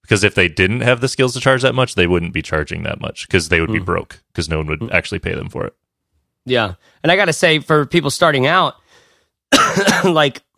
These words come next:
Speaker 2: I'm glad. So I try, I, what I did is I tried to start, I left the, this company I was at, uh, that I d-, didn't like. This was six years ago, and tried to do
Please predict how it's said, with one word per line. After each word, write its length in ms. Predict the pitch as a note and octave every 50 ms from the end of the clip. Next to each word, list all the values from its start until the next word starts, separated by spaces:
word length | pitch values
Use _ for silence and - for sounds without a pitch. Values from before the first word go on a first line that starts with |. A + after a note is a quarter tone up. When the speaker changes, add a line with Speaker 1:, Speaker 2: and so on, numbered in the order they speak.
| _ _ - _ _ _ _ _ _ _ _ _ _ _ _ _ _ _ _ _ _ _ _ _ _ _ _ _ _ _ _ _ _ _ _ _ _ _ _ _ _ _ _ _ _
Speaker 2:
I'm 220 | - D#3 F3 F#3 F#3+
glad. 540 | E3+ E3 E3 D#3+ D#3 D#3 F3 F#3+ - - - _ _ -
So 160 | C3 - D3+
I 120 | D#3+ F#3+
try, 140 | F#3+ - F#3 -
I, 160 | E3+ G3 A3 - _
what 160 | - C#3+ E3 F3+
I 100 | G#3 A#3
did 220 | F3+ D#3 C#3 C3
is 100 | B2+ A#2+
I 180 | D3+ D#3 F3+ -
tried 340 | - - - D#3+ E3 E3
to 80 | D3+ D3
start, 480 | - - - D#3 C#3+ C#3+ C#3+ C#3 _ _ _ _ _ _
I 100 | C3+ D#3
left 240 | E3+ F3 F3+ - -
the, 80 | F#3
this 280 | C#3 - C#3 C#3+ C#3 -
company 340 | - C#3+ C3+ B2+ C3 C3+ C3
I 20 |
was 120 | B2+ A2+ A#2
at, 280 | A2+ A2+ A#2 A2+ _ _ _ -
uh, 280 | - A2 G#2 G#2 A2
that 180 | A#2 - A2+ A2
I 40 | A2
d-, 120 | A2+ -
didn't 280 | - A#2+ B2+ C3 B2+ B2
like. 360 | G#2 G2 G2+ G2+ G2 - - _ _
This 140 | B2+ G#2 A2
was 220 | G#2+ G2 F#2 - _ _ _ _ _ _
six 420 | - - - - B2+ B2 - -
years 240 | A#2 A2 A2 G#2+ G2
ago, 320 | G#2+ G2+ G#2 F#2+ F2+ F#2 - - _ _ _ _ _
and 160 | - A#2+ A#2
tried 160 | - B2+ B2
to 80 | B2 A#2+
do 440 | G#2+ A#2+ A#2+ A#2+ A#2 A#2 A#2 A#2